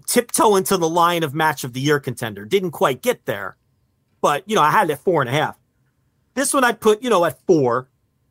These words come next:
maybe four and a quarter if I'm feeling generous. But I thought there was a good structure to it, and, you know, in between the, the, the, the spots on the glass and everything, that, um, there was a, there was a,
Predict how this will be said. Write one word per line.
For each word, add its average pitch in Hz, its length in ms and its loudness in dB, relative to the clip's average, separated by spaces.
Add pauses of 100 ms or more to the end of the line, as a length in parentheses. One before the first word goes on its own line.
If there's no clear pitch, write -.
maybe 202 360 -2
four 190 280 2
and 175 60 0
a 180 40 -8
quarter 170 320 2
if 151 100 -4
I'm 147 120 -4
feeling 143 300 -2
generous. 127 540 -2 (640)
But 131 280 0 (340)
I 156 100 0
thought 220 140 2
there 214 80 4
was 185 120 0
a 143 40 -6
good 165 140 2
structure 165 400 -2
to 160 220 0
it, 151 180 -2 (260)
and, 127 500 -2 (460)
you 160 100 -4
know, 131 260 -2
in 175 160 -4
between 160 480 0
the, 131 220 0
the, 127 280 -4
the, 117 340 -4
the 139 260 -8
spots 143 440 -2
on 147 80 0
the 131 80 -2
glass 139 440 0
and 139 80 -4
everything, 127 440 -2
that, 120 180 -4 (760)
um, 113 480 -2 (220)
there 143 140 2
was 127 200 -2
a, 110 400 -2
there 131 140 2
was 117 420 -4
a, 82 240 -10